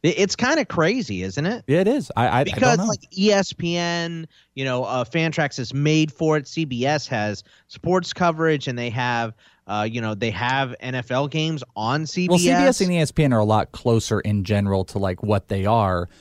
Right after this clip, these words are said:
Speaker 2: um, you know, as
Speaker 1: Right.
Speaker 2: far as, like, n-, news-oriented sites, uh,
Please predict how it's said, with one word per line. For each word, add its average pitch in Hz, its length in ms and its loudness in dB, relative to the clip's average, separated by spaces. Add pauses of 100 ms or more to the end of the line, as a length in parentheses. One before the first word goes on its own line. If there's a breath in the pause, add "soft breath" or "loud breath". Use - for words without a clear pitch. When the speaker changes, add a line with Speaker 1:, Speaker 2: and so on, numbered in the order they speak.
(140 soft breath)
Speaker 2:
um, 107 260 2
you 110 100 2
know, 101 160 4
as 95 60 4
Speaker 1:
Right. 240 120 2
Speaker 2:
far 107 200 4
as, 98 100 0
like, 95 240 0
n-, 107 240 0
news-oriented 107 920 2
sites, 101 560 -2
uh, 104 140 0